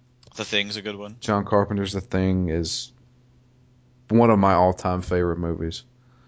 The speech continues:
Speaker 1: I like The Mist and The Fog. I like both of those movies.
Speaker 2: You talking about the originals? The original
Speaker 1: Uh,
Speaker 2: Fog?
Speaker 1: the original The Fog, but I really like that, oh,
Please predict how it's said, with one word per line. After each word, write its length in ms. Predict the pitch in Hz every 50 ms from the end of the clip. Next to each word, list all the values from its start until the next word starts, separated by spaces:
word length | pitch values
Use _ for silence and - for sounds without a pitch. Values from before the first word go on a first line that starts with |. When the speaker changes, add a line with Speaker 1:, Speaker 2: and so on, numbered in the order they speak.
| - _ _ _ _ _ _ - - _ -
Speaker 1:
I 60 | 101
like 120 | 110 113
The 100 | - 110
Mist 340 | 98 101 107 107 - - -
and 100 | 110 98
The 40 | 95
Fog. 500 | - - 107 101 101 104 107 110 110 107 - - - _ _ _ _ _ _ _ _ _
I 40 | 92
like 140 | 101 95 -
both 180 | 104 98 - -
of 40 | 98
those 200 | 101 98 95 -
movies. 220 | 101 95 - -
Speaker 2:
You 60 | -
talking 120 | 110 127 120
about 100 | 110 92
the 80 | 101 92
originals? 640 | 85 92 104 101 110 117 113 113 110 - - - - - - - - _ _ _ _ _ _ _ _ _ _ _ _ _ _ _ _ _ _ _ _ _ _ _ _ _ _ _ _ _ _ _ _ _ _ _
The 100 | 117 113
original 260 | 104 104 104 104 107
Speaker 1:
Uh, 120 | 104 101
Speaker 2:
Fog? 80 | 101 104
Speaker 1:
the 40 | 107 107 135
original 400 | 151 170 - 180 170 165 160 147
The 80 | 123 123
Fog, 560 | - - 131 123 120 110 104 101 98 90 85
but 100 | 92 101
I 80 | 101 101
really 320 | 104 110 120 139 139 135 127
like 220 | 123 120 117 - _ _ _ _
that, 340 | 113 107 107 104 101 92 - _ _ _ _
oh, 840 | 95 95 107 110 110 110 110 110 107 107 107 107 110 107 104 98 92